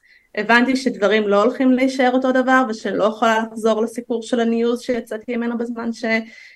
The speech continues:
שנסעתי ללמוד, ואז הייתה לי באמת ככה, עבדתי צמוד גם, אה, אה, עם המנכ״ל של קבוצת הארץ, הייתה לי באמת, נתנו לי אפשרויות ודרור, ו-, ו-, והבנתי שבכל זאת זה, זה לא זה, ואני רוצה לעשות עם הידיים,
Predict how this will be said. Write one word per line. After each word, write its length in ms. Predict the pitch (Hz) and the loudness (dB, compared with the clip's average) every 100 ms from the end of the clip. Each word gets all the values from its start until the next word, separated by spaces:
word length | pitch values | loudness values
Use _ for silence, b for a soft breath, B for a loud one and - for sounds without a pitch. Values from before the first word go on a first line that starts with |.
| B | B
שנסעתי 580 | - 226 247 240 220 214 | -4 -2 0 2 2 2
ללמוד, 240 | 196 349 269 | 4 4 4
ואז 100 | 214 | 0
הייתה 180 | 220 220 | 0 2
לי 120 | 226 | 2
באמת 340 | 208 196 202 | 0 -4 -8
ככה, 320 | 214 - 190 185 | -6 -2 2 4
עבדתי 320 | 196 202 220 | 2 0 -2
צמוד 420 | - 214 208 208 190 | -6 -6 -4 -4 2
גם, 340 | 196 196 196 | 2 2 0
אה, 240 | 190 185 185 B B B B | 0 -2 -4 B B B B
אה, 60 | 208 | 0
עם 120 | 196 | 2
המנכ״ל 460 | 185 175 202 240 277 | 0 -2 2 4 6
של 140 | 311 | 2
קבוצת 320 | 277 277 269 262 | 0 2 2 4
הארץ, 200 | 240 220 | 2 2
הייתה 200 | 208 247 | 2 2
לי 80 | 247 | 2
באמת, 360 | 254 302 - 226 | 2 2 0 -2
נתנו 300 | 214 262 302 | 2 4 4
לי 180 | 311 - | 0 -4
אפשרויות 760 | 233 277 214 220 233 269 277 277 202 | -4 0 0 0 2 4 2 -2 -6
ודרור, 640 | 202 208 254 294 320 311 214 | -4 0 2 2 0 -4 0
ו-, 60 | 214 202 196 196 196 196 | 2 4 2 2 0 -2
ו-, 80 | 202 | -2
והבנתי 340 | 208 220 254 262 | 0 2 4 2
שבכל 400 | 214 208 226 233 | 0 -2 0 2
זאת 180 | 247 202 | 2 2
זה, 140 | 196 190 - | -2 -2 -4
זה 180 | 202 220 | 0 4
לא 180 | 247 | 4
זה, 160 | 233 269 254 | 4 2 2
ואני 120 | 208 | -2
רוצה 260 | 202 214 | -2 -2
לעשות 220 | 214 226 233 | -2 -4 -6
עם 140 | 220 | -4
הידיים, 580 | 190 185 226 262 262 | -2 2 2 4 2